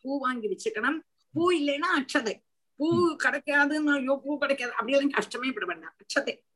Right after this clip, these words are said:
Speaker 1: பச்சரிசி, மஞ்சளுமா தடவி அக்ஷதை பண்ணி பகவானுக்கு பூஜை பண்ணிட்டா போதும். ஆஹ், நைவேத்தியம் பண்ணணும்.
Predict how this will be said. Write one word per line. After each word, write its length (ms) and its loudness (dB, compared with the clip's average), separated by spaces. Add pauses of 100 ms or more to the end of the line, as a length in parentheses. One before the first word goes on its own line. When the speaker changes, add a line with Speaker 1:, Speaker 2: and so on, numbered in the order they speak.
(400)
Speaker 1:
பச்சரிசி, 720 4
மஞ்சளுமா 460 2
தடவி 260 4
அக்ஷதை 360 0
பண்ணி 360 -2 (100)
பகவானுக்கு 340 -2
பூஜை 360 6
பண்ணிட்டா 440 -10
போதும். 320 -4 (340)
ஆஹ், 1300 -2 (240)
நைவேத்தியம் 460 10
பண்ணணும். 360 0